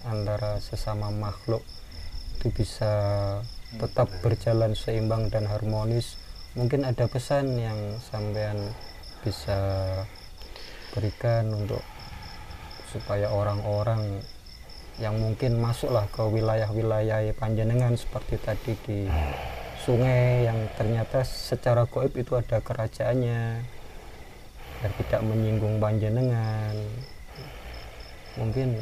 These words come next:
Speaker 1: bisa di, eh, berikan biar, eh,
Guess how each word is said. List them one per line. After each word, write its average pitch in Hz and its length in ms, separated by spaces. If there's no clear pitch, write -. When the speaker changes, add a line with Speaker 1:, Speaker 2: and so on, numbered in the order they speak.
Speaker 1:
bisa 104 480
di, 101 480
eh, 101 480
berikan 120 540
biar, 107 300
eh, 104 340